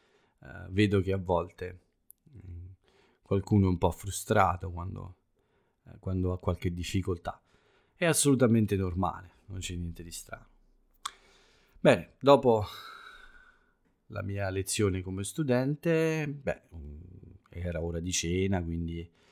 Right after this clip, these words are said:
ho mangiato qualcosa di leggero e, e poi un'altra abitudine della giornata è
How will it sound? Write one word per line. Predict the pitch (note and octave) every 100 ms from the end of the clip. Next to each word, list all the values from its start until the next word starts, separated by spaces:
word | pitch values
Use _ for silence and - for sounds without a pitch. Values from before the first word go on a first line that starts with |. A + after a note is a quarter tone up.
| _ _ _
ho | -
mangiato | F2+ F#2 G2 F2 F2+
qualcosa | F2+ E2+ - F#2 F2 E2+ E2+ E2+ E2 _ _ _
di | - E2 F2+
leggero | G2 F#2+ G2 G#2 B2+ G#2+
e, | D#2+ - _ _ _ _ _ _ _ _ _ _ _ - - -
e |
poi | - - - - _ _ _
un'altra | G#2 F#2+ F2 F2 - E2
abitudine | F2 G2+ G#2 F#2+ F2 E2 F2+
della | F2+ E2+ F#2+
giornata | A2+ A2 F#2+ F#2 G2 A#2 C3+ - _ _ _ _ _ _ _ _ -
è | G2+ F#2+